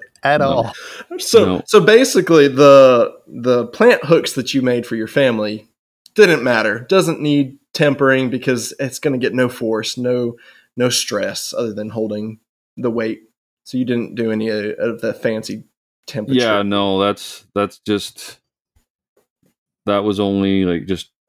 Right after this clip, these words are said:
Speaker 2: made them, didn't, there's no heat treatment, there's no nothing. It's just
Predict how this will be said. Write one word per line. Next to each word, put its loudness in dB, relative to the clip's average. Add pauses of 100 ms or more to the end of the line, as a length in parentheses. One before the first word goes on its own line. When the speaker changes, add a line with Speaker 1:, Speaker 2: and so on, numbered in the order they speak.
(180)
Speaker 2:
made -2
them, -2 (400)
didn't, -2 (160)
there's -2
no -2
heat -6
treatment, -4
there's -4
no -2
nothing. -6
It's -10
just -10